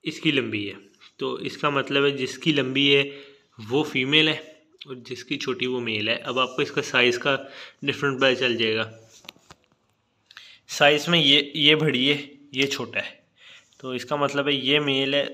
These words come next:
और ये फीमेल है, क्योंकि इनके अंदर, reptiles के अंदर, जो बाकी जितने भी rodents वगैरह होते हैं, इनमें फीमेल बड़ी होती है, मेल छोटा होता है। अब आपको ऊपर size देखेंगे, आपको idea हो जाएगा।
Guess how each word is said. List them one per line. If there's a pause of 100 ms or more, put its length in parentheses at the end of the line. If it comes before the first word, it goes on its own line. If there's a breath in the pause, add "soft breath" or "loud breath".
(140)
और
ये
फीमेल
है,
क्योंकि
इनके
अंदर,
reptiles
के
अंदर,
जो
बाकी
जितने
भी
rodents
वगैरह
होते
हैं,
इनमें (960 loud breath)
फीमेल
बड़ी
होती
है,
मेल
छोटा
होता
है।
अब
आपको
ऊपर
size
देखेंगे,
आपको
idea
हो
जाएगा।